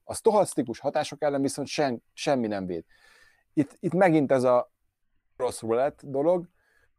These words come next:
A sztochasztikus hatás az felléphet akkor is, hogyha egyszer kaptál a legkisebb dózist, és lehet, hogy akkor se lép he-, fel, hogyha egyszer kaptál egy bazinagy sugárzást.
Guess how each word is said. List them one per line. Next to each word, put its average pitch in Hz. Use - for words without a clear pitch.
A -
sztochasztikus 165
hatás 147
az 143
felléphet 165
akkor 147
is, 127
hogyha 127
egyszer 147
kaptál 160
a 131
legkisebb 170
dózist, 185
és -
lehet, 180
hogy 175
akkor 196
se 160
lép 147
he-, 143
fel, 156
hogyha 147
egyszer 165
kaptál 139
egy 131
bazinagy 107
sugárzást. 95